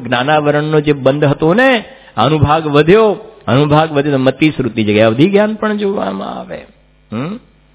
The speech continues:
અને બીજા અનુભાગમાં શબ્દોમાં કહીએ તો અકલંક અને નિકલંકની વાત એક વખત બોલવામાં આવે ને અકલંકને શું રહી જતું હતું? યા, એ અનુભાગ, અનુભાગ, ફળ,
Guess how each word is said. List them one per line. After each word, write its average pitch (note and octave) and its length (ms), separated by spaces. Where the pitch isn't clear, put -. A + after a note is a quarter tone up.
અને C3+ 100
બીજા D3+ 220
અનુભાગમાં E3 480
શબ્દોમાં E3 480
કહીએ D#3+ 240
તો F3 340
અકલંક D#3+ 500
અને D#3+ 140
નિકલંકની E3 680
વાત D3 260
એક A3 240
વખત F3+ 260
બોલવામાં E3 580
આવે D3+ 100
ને D3 80
અકલંકને D#3 460
શું F3+ 140
રહી E3+ 100
જતું E3 220
હતું? E3+ 300
યા, F2+ 160
એ E3+ 80
અનુભાગ, C3+ 600
અનુભાગ, G2 400
ફળ, D3+ 200